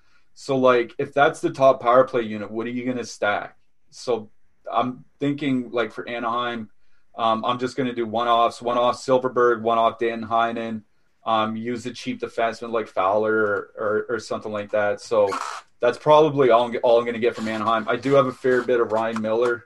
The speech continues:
Um, I don't know why I have a fair bit of Ryan <laughs> Miller, to tell you the truth. But again, I'm not <laughs> arguing with my optimizer. Um, don't mind Miller here tonight, but I think, I honestly think that this is about, um, the San Jose top line, Couture, Labanc,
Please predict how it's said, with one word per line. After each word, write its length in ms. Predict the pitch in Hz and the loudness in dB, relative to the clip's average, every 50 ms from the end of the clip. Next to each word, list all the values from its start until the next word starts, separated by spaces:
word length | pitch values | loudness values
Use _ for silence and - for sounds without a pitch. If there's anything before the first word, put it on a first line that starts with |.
| _ _ _ | _ _ _
Um, 540 | - 107 101 101 98 98 98 95 98 101 - _ | -10 -8 -8 -6 -6 -6 -6 -6 -8 -12 -14 _
I 120 | - 117 113 | -4 -2 -2
don't 120 | 117 120 | -2 -2
know 100 | 113 107 | -4 -4
why 220 | 101 101 101 104 104 | -2 -2 0 0 0
I 60 | 107 | 0
have 120 | 104 101 | -2 -4
a 60 | 101 | -6
fair 240 | - - 110 107 107 | -6 -4 -2 -2 -2
bit 160 | 107 107 104 | -2 -2 -2
of 80 | 104 104 | -2 -2
Ryan 340 | 104 104 107 107 107 110 - - | -4 -4 -4 -6 -8 -10 -6 -4
<laughs> 60 | - | -2
Miller, 380 | 160 - - - 180 139 - - - | -2 -2 -2 -2 -4 -4 -6 -8 -16
to 120 | - 233 220 | -14 -14 -12
tell 240 | - - 135 131 131 | -10 -6 -4 -2 -2
you 100 | 127 127 | -2 -4
the 160 | 123 131 123 | -6 -8 -10
truth. 460 | - - - 127 127 139 143 143 - _ - - - - - - - | -10 -6 -4 -2 -2 -2 -4 -8 -14 _ -20 -20 -20 -20 -20 -8 -6
But 100 | 127 123 | -4 -4
again, 320 | 120 117 123 120 123 127 | -2 0 2 2 2 2
I'm 160 | 107 123 120 117 | 0 -2 -2 0
not 200 | 117 120 120 117 | 2 2 4 4
<laughs> 260 | 120 120 - - - | 4 2 2 0 0
arguing 420 | 156 139 131 135 135 135 135 131 127 | 0 0 0 0 0 0 0 0 -2
with 160 | 120 107 104 | -4 -6 -6
my 140 | 107 107 104 | -6 -2 0
optimizer. 800 | 107 117 117 - 127 120 113 117 120 117 113 123 123 123 - _ _ _ _ _ _ _ _ - | 0 0 0 -2 -4 -4 -2 -2 -2 -2 -2 -4 -6 -6 -8 _ _ _ _ _ _ _ _ -14
Um, 340 | 113 107 110 110 107 110 110 | -10 -8 -8 -8 -8 -8 -4
don't 220 | - 117 123 123 123 | -4 -2 -2 -2 -4
mind 220 | 123 123 120 120 | -4 -4 -4 -2
Miller 260 | 117 113 120 120 113 | 2 4 4 4 2
here 200 | 110 123 117 113 | 0 -2 -4 -4
tonight, 340 | - 117 117 117 117 117 - | -6 -4 -2 0 0 0 -2
but 100 | 120 110 | 0 0
I 80 | 107 107 | 0 0
think, 460 | 107 - 131 131 127 123 113 - - - | 0 -2 -2 -2 -2 -4 -6 -10 -10 -6
I 200 | 123 123 123 127 | -4 -2 0 0
honestly 360 | 127 127 123 113 - 127 113 | 0 0 0 -2 -6 -10 -8
think 240 | - 120 117 110 - | -8 -8 -10 -10 -12
that 120 | 98 - | -12 -8
this 240 | 113 110 107 - - | -6 -6 -6 -6 -10
is 100 | 107 104 104 | -16 -16 -4
about, 360 | 104 107 107 107 104 104 - - | 0 2 2 2 2 -2 -6 -12
um, 260 | 110 101 98 98 101 | -10 -10 -10 -10 -10
the 80 | 98 | -12
San 200 | - - 113 110 | -6 -4 -4 -2
Jose 240 | 110 107 104 104 90 | -2 -4 -4 -6 -6
top 300 | - 101 104 107 - - | -4 -2 -2 -2 0 -2
line, 280 | 104 107 104 104 104 - _ _ _ _ _ _ _ _ _ _ _ _ _ - | -4 -4 -4 -6 -10 -12 _ _ _ _ _ _ _ _ _ _ _ _ _ -10
Couture, 340 | - 123 - 120 113 110 107 | -10 -10 -6 -4 -4 -2 -2
Labanc, 420 | 110 107 107 107 110 110 107 | -4 -4 -4 -4 -6 -6 -8